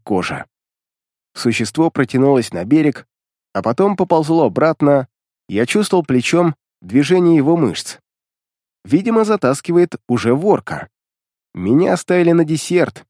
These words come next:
Никуда не денусь. Я вспомнил рычка, который, как ни в чём не бывало, встал после ранения отравленным болтом.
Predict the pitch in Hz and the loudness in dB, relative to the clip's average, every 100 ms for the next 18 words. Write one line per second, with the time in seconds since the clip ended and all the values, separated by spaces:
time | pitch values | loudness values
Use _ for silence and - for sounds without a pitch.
0 | _ _ _ _ 120 190 - 190 127 151 | _ _ _ _ 0 0 0 0 2 2
1 | 151 98 78 - - _ _ _ _ _ | 0 -6 -8 -12 -14 _ _ _ _ _
2 | _ _ _ 92 110 - - 151 143 139 | _ _ _ -4 -4 -2 0 4 4 4
3 | 135 - - 170 90 - _ _ _ - | 0 -4 -2 -2 -2 -8 _ _ _ -4
4 | 131 160 151 - 147 143 127 - 156 117 | 0 2 0 2 -2 0 -2 2 2 2
5 | 92 127 185 175 160 143 _ _ _ _ | -2 -2 0 2 0 -4 _ _ _ _
6 | - - 196 185 190 175 135 135 165 175 | -14 -2 0 2 0 2 2 4 4 4
7 | 170 147 _ - 104 - 127 135 131 117 | 2 0 _ -10 -4 0 2 2 2 2
8 | 127 127 87 78 73 | 0 -2 -8 -8 -10